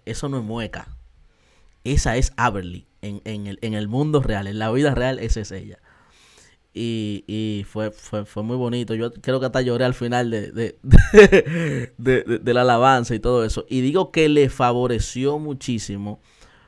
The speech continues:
porque esa es ella y ella respondió las preguntas picantes como debió respo-,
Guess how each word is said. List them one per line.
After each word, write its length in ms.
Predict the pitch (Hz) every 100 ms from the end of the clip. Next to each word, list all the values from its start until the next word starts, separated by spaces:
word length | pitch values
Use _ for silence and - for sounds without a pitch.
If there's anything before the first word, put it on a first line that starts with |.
| _
porque 360 | - 123 117 131
esa 160 | - 160
es 120 | -
ella 540 | 131 123 104 104 98 _
y 140 | 113 120
ella 200 | 143 147
respondió 1080 | 139 131 - 127 117 113 127 156 135 131 -
las 200 | 113 110
preguntas 560 | - 101 117 131 131
picantes 760 | - 131 - 104 101 98 101 -
como 320 | 117 113 113
debió 320 | 101 101 160
respo-, 320 | 110 107 -